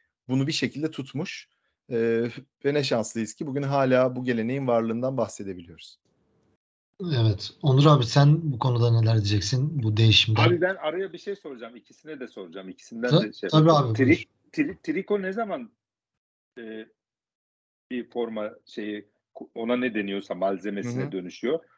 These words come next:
Speaker 3: Bu triko çubuklu denen öykünün başlangıcı ne zaman oluyor?
Speaker 1: Ee, ben atlıyorum abi. Onur abi sen eklersin sonra. Ee, yine bu konuda net bilgilere ulaşmaya çok yakınız ama Türkiye'ye bu, e, makineyi getiren,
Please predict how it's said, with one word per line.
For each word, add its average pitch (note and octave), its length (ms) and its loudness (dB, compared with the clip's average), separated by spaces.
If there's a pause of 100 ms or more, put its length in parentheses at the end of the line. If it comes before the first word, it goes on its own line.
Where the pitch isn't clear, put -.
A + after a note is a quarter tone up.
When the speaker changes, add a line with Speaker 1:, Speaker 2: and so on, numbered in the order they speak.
(100)
Speaker 3:
Bu B2 120 -6
triko D3+ 360 0
çubuklu C#3+ 500 -8
denen C#3+ 400 -6 (240)
öykünün C#3+ 520 -8 (760)
başlangıcı B2 600 -8
ne D3+ 100 -6
zaman A#2 280 -8
oluyor? E2 340 -10 (720)
Speaker 1:
Ee, B2 300 -6 (560)
ben A#2+ 120 -6
atlıyorum B2 440 -4
abi. G#2 260 -4
Onur G#2 200 -8
abi G#2 160 0
sen A2 160 -10
eklersin G#2+ 460 -6
sonra. A2+ 540 -4 (160)
Ee, A#2+ 40 -6
yine C3 320 -2
bu C3 100 -8
konuda C3 580 0 (300)
net A#2+ 300 -4
bilgilere B2 320 -4
ulaşmaya B2 460 -4
çok C#3 220 -8
yakınız B2 320 -8
ama E3 280 0 (280)
Türkiye'ye D3 640 6 (120)
bu, C#3+ 340 0 (140)
e, A#2+ 220 0
makineyi B2+ 500 -2
getiren, C3 640 -2